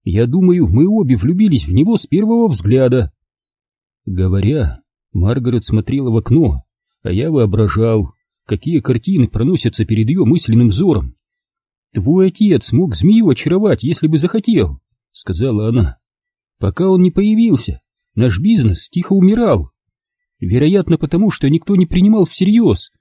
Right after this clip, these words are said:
двух двадцатилетних хозяек похоронного бюро. Даже я, оглядываясь назад, не могу принимать нас всерьёз. Мы стажировались у Джека Кнутсена, а когда он умер, переняли его бизнес.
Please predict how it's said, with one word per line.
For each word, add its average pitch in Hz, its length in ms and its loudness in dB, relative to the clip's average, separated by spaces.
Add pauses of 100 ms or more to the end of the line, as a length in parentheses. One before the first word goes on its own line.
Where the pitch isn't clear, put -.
(180)
двух 147 400 -2
двадцатилетних 151 680 0
хозяек 147 500 0
похоронного 147 520 0
бюро. 151 440 0 (520)
Даже 143 280 0
я, 190 200 2
оглядываясь 147 560 0
назад, 160 340 0
не 131 80 2
могу 190 260 2
принимать 160 420 2
нас 180 180 0
всерьёз. 196 680 -2 (680)
Мы 120 240 2
стажировались 151 760 0
у 143 60 -2
Джека 151 340 0
Кнутсена, 139 680 0 (320)
а - 100 -4
когда 131 260 0
он 156 160 4
умер, 190 300 4
переняли 170 400 0
его 220 220 0
бизнес. 131 580 0